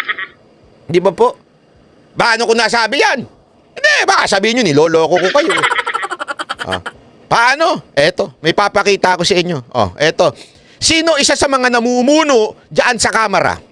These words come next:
na galit na galit, akala mo talagang ang sama-sama ng war, dra-, war on drugs ni Duterte. Di ba ito, ito? Yan, oh.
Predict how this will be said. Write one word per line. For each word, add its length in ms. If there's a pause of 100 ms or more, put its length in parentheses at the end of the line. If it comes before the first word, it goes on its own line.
(800)
na 480 (1120)
galit 400
na 80
galit, 320
akala 400
mo 120
talagang 520 (1080)
ang 160
sama-sama 560
ng 160
war, 240
dra-, 320
war 160
on 160
drugs 400 (400)
ni 80
Duterte. 480 (800)
Di 160
ba 160
ito, 240
ito? 320 (560)
Yan, 240
oh. 20